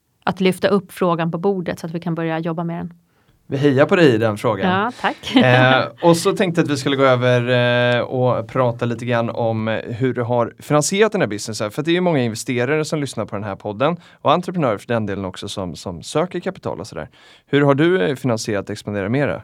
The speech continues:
Speaker 1: Mm,
Speaker 2: Inte
Speaker 1: men
Speaker 2: cash då?
Speaker 1: Nej.
Speaker 2: Från svart verksamhet.
Speaker 1: Nej, nej, precis.
Speaker 2: <laughs>
Speaker 1: Eh, när jag startade, det är ju så länge sedan, då fanns det inte riskkapital
Speaker 2: Nej.
Speaker 1: på, på det sättet. Kanske fanns om du var i I T-sektorn, men jag var ju inte där. Så att, eh,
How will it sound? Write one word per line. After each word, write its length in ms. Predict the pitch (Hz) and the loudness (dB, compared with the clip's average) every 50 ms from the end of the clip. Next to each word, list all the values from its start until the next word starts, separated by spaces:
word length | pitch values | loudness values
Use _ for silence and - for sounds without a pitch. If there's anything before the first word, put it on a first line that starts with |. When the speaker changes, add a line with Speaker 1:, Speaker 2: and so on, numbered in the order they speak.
| - - | -6 -2
Speaker 1:
Mm, 200 | 202 202 220 226 | -2 0 2 4
Speaker 2:
Inte 420 | 165 139 120 110 107 - - - 170 | 4 4 4 4 2 0 0 2 2
Speaker 1:
men 140 | 147 127 127 | 2 2 2
Speaker 2:
cash 360 | - 170 156 127 104 - - - | 2 2 2 0 -2 -6 -8 -8
då? 220 | 71 60 65 - - _ _ _ _ _ _ _ - | -8 -10 -10 -10 -14 _ _ _ _ _ _ _ 0
Speaker 1:
Nej. 180 | 226 220 226 | 4 6 6
Speaker 2:
Från 100 | 226 233 | 6 6
svart 320 | 240 254 247 - - - - | 6 6 4 4 2 0 -2
verksamhet. 340 | 120 117 - - - - 214 | -4 -4 -2 -2 -2 2 4
Speaker 1:
Nej, 380 | 220 226 247 262 262 302 302 277 - | 6 6 8 6 6 6 4 2 2
nej, 280 | 233 233 233 240 247 | 4 6 6 8 8
precis. 340 | - - 240 226 208 170 170 | 6 4 6 6 4 4 4
Speaker 2:
<laughs> 100 | 170 165 - - - 233 220 285 - | 0 -2 -4 -6 -8 -4 -4 -2 2
Speaker 1:
Eh, 380 | - 214 214 214 214 208 196 - - - | 4 6 6 6 6 4 2 0 0 0
när 120 | 254 254 | 2 2
jag 280 | 254 269 277 302 320 311 | 4 6 6 4 4 2
startade, 520 | - - 262 247 233 - 185 180 170 - 190 | 2 2 2 2 4 4 4 4 4 4 2
det 100 | 190 202 | 0 0
är 40 | 202 | 0
ju 80 | 214 | 2
så 140 | 208 - 214 | 2 2 2
länge 420 | 208 214 226 208 202 220 247 254 | 2 2 2 2 0 0 0 -2
sedan, 360 | - - - - - 180 175 - - | -4 -4 -2 -2 -2 -2 -4 -6 -8
då 340 | - 202 180 214 214 214 226 | -6 0 4 4 4 4 4
fanns 500 | 226 - - - 240 254 247 233 214 - | 2 -4 -6 -2 0 2 2 2 0 0
det 80 | - 151 | -2 -4
inte 200 | 147 - 165 156 | -2 0 -2 -2
riskkapital 880 | 151 156 - - - - 156 - - 160 - 190 156 - - - 175 | -2 -2 -6 -6 -4 -4 -4 -2 -2 0 2 4 4 4 2 0 0
Speaker 2:
Nej. 240 | 120 123 131 156 170 170 - | 2 2 2 0 0 -4 -6
Speaker 1:
på, 160 | - 175 - - | -4 -4 -4 -4
på 160 | - - 180 | -4 -4 0
det 220 | 165 165 - - | 0 0 0 0
sättet. 360 | - - - - - - - | -2 -4 -6 -6 -6 -8 -2
Kanske 360 | - 247 233 220 214 - 214 202 | 2 4 4 4 4 2 0 0
fanns 300 | - 202 190 185 170 175 | 2 2 2 2 2 0
om 120 | 170 170 | -2 -2
du 80 | 165 165 | -2 -2
var 160 | 165 160 156 | 0 0 -2
i 80 | - - | -2 -2
I 140 | 185 180 170 | -2 -2 -2
T-sektorn, 580 | 170 - 165 170 - 190 185 185 - 180 170 170 | -4 -6 -6 -2 -2 -2 -2 -2 -2 -2 0 0
men 100 | 175 180 | 2 0
jag 80 | 180 | 2
var 160 | 170 185 185 | 2 2 2
ju 120 | 185 170 156 | 2 0 -2
inte 180 | 156 - - | -4 -4 -4
där. 200 | 165 175 180 180 | -2 0 0 -2
Så 180 | 175 - - 170 | -2 -4 -4 -4
att, 400 | - - 165 170 175 170 - - | -2 0 0 -2 -2 -2 -4 -4
eh, 160 | 185 175 175 | -2 -2 -2